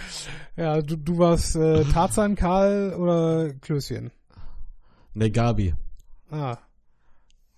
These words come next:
Speaker 1: Und Timmy der Hund.
Speaker 2: Gleichzeitig, ja.
Speaker 1: Du, okay, Detektei
Speaker 2: Justus Jonas war ich
Speaker 1: Burkhardt,
Speaker 2: auch.
Speaker 1: ja. Wer, wer war denn sonst so drin? In, dass auch vor allen Dingen Kinder auf die Idee kommen, sie wären jetzt gut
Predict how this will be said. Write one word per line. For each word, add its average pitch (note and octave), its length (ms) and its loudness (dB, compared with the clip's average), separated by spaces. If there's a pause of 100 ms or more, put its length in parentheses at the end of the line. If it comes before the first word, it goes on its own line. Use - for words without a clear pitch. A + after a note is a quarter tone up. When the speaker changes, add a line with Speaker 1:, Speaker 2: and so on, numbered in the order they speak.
Speaker 1:
Und C3+ 120 -12
Timmy E3+ 200 -2
der D#3 140 0
Hund. B2 280 -10 (1160)
Speaker 2:
Gleichzeitig, G2+ 580 2
ja. A2 180 4 (720)
Speaker 1:
Du, D#3 140 -12 (260)
okay, D#3 440 -4
Detektei C#3+ 640 0 (140)
Speaker 2:
Justus B2 180 0
Jonas B2+ 320 2
war A#2 120 0
ich A2 60 -4
Speaker 1:
Burkhardt, - 240 -2
Speaker 2:
auch. C#3+ 40 -6
Speaker 1:
ja. F3+ 260 -4 (600)
Wer, E3+ 280 -4
wer F3 120 2
war F#3 100 4
denn F3+ 140 2
sonst F#3 200 -2
so D3 100 -2
drin? C#3 240 -4
In, C#3+ 400 -10 (680)
dass F3 220 0
auch G3 140 0
vor A3 160 -2
allen G3 80 0
Dingen F#3 260 -4
Kinder A3+ 360 -4
auf G3+ 140 -8
die F#3 80 -10
Idee F#3 180 -6
kommen, F3 280 -8
sie E3 140 -10
wären F#3+ 260 -6
jetzt D3 280 -6
gut G#3+ 260 -4